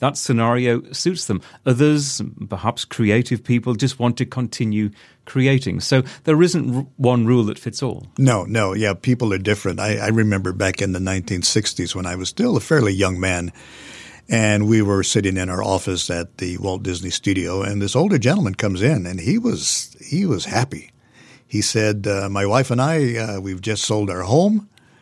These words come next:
Speaker 2: We are going to travel the world." He says, "I'm going to, uh, I'm going to retire, and my wife and I are going to, uh, travel the world." And he was looking forward to it. He was looking forward to not working and to, you know, beginning the next phase of his life.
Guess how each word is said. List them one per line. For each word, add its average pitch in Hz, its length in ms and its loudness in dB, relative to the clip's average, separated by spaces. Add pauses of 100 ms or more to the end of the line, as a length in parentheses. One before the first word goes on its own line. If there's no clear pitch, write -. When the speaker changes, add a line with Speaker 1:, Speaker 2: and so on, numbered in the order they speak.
(400)
Speaker 2:
We 117 240 4
are 123 80 4
going 131 320 4
to 127 280 2
travel 117 380 0
the 110 80 2
world." 85 380 -2
He 87 80 -16
says, 92 200 -8
"I'm 95 140 -4
going 101 280 0
to, 98 300 -2
uh, 95 180 -4
I'm 95 100 -8
going 101 140 -2
to 110 60 0
retire, 120 580 2
and 92 180 -10
my 85 100 -8
wife 87 300 -4
and 98 80 -2
I 110 160 -2
are 127 160 -4
going 104 300 -2
to, 101 340 -4
uh, 101 240 -4
travel 98 320 0
the 135 80 4
world." 147 340 0 (520)
And 104 280 0
he 113 80 4
was 220 140 0
looking 208 220 0
forward 240 300 -2
to 95 140 2
it. 85 80 -6
He 120 60 2
was 147 160 0
looking 147 240 2
forward 139 460 2
to 113 80 0
not 104 220 0
working 95 500 -2 (680)
and 104 300 0
to, 101 760 -2
you 143 100 2
know, 101 220 0
beginning 110 480 2
the 104 80 2
next 101 260 0
phase 92 440 -2
of 90 200 -8
his 90 160 -6
life. 82 400 -6